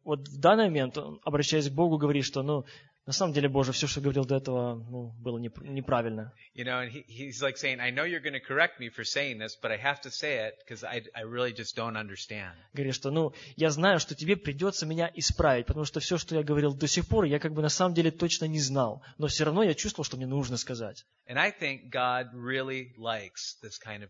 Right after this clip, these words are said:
Speaker 2: praying.
Speaker 1: И мне кажется, что Богу очень нравится такое отношение.
Speaker 2: Not that we're irreverent or we're disrespectful.
Speaker 1: Это не то, чтобы, знаете, нам нужно вести себя без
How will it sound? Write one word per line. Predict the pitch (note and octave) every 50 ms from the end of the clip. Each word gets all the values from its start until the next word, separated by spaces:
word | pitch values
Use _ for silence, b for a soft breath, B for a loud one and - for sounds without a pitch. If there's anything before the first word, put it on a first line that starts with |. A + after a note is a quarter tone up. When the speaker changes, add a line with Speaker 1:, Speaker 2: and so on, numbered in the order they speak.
| _
Speaker 2:
praying. | - G2 F#2+ F#2+ F2+ E2+ _ _ _ _ _ _ _ _ _ _
Speaker 1:
И | - C#3 B2+
мне | C3 C#3+ D#3+ E3+
кажется, | - F3 E3 E3 D#3 D#3
что | C#3 - - C#3
Богу | C3+ E3 F3 E3 D#3+ -
очень | - D#3 - - D3 D3
нравится | C#3 C#3+ D3 C#3 C3+ - C#3
такое | - B2+ - B2+ A#2+ A#2+
отношение. | - E3+ - - C3+ B2 A#2 A#2 A#2 B2+ _ _ -
Speaker 2:
Not | C#3+ D#3+ F3+ F3 - E3+
that | C#3+ B2
we're | C3+ C3+ C3 B2+ -
irreverent | B2 A#2 A2+ A#2 A#2 B2 B2+ B2 C#3+ D#3 D#3+ D#3 _ _ _ _ _ _
or | - A#2+
we're | A#2 A2+ A2
disrespectful. | G#2+ A#2 - - - A#2+ - - - B2 A2+ A2+ - - - C3 C3+ D#3 F3 - -
Speaker 1:
Это | - C#3 D3+
не | D3 D3
то, | - G#3 G3+
чтобы, | - F3+ D3+ D3+
знаете, | C#3 C3 D3+ D#3 D3+ C3+
нам | C3+ C3+ C#3
нужно | C#3 C3 C#3 C3+
вести | C3 B2 - - D3+
себя | - - C3+ C#3 C3+ B2+ A#2 B B B B B B B B
без | B2+ C3 D3+ D3+ C#3+ C3 C3